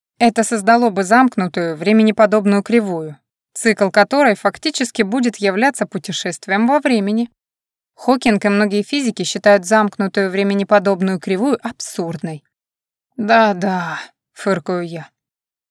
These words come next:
«Потому что путешествия во времени любого микроскопического объекта создают парадоксы, которые ломают причинно-следственную связь. А ты разве не помнишь парадокс убитого дедушки с точки зрения квантовой механики?» Мама поднимает руки.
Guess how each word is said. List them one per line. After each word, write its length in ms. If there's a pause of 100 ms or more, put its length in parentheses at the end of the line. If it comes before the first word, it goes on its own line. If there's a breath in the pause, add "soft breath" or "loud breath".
(100)
«Потому 320
что 180
путешествия 720
во 140
времени 400
любого 600
микроскопического 1080
объекта 500
создают 520
парадоксы, 680 (360 loud breath)
которые 380
ломают 420
причинно-следственную 1120
связь. 480 (280)
А 140
ты 140
разве 300
не 100
помнишь 420
парадокс 520
убитого 400
дедушки 460
с 100
точки 300
зрения 380
квантовой 480
механики?» 640 (640)
Мама 360
поднимает 560
руки. 360